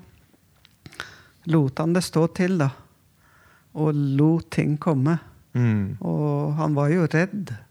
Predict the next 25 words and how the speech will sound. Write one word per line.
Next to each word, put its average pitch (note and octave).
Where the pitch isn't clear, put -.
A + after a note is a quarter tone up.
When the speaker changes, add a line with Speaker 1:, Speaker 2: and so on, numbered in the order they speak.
Speaker 1:
for D#3+
å D#3
bli C#3
psykotisk C#3+
og D#3+
sånn, F3
men D#3
så E3
hadde D3
han C3+
familie, D3
og D3
han D3
hadde C#3+
konkrete D3
ting C#3
han C#3+
gjorde, C#3+
han D3
hadde C#3+
et C#3
yrke, -
han D#3
var C3
psykiater. D3